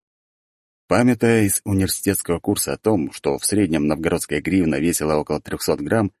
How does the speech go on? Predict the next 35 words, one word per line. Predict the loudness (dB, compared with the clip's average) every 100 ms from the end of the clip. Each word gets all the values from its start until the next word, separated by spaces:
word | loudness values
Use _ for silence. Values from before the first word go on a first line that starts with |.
| _ _ -2
я | 0
приказал | 0 0 0 2
один | 2 2 0
из | 0
слитков | -2 -2 -2 -8 -4
разделить | -2 -2 0 -2 -2 -4
на | -4
триста | -2 0 0 0 -4
частей | -6 -6 0 0 0 -8 _ _ _
и, | 2
добавив | 2 4 2 -2
к | -4
каждой | 0 0 2 -2
десять | 0 -2 -4
процентов | -6 -2 -2 -4 -4
олова, | -2 2 2 0 -4 _ _ -2
начеканить | 0 0 0 0 0
три | 0 0
сотни | 0 0 0
монет. | -2 -4 -8 -18 _ _ _ _ _ _
Такую | -8 0 2 4
монету | 4 4 2 2 2 2 -2
с | -6
башней | -2 0 0 0 0
на | 2
одной | 2 0 0
стороне | -2 -2 -2 -2 0
и | -2
орлом | 0 0 0
на | -2
другой | -4 -2 0 0 -4 _ _ _
я | 0 2
назвал | 2 2 2 0
Тверским | -2 -4 0 2
рублем | 2 2 0 -2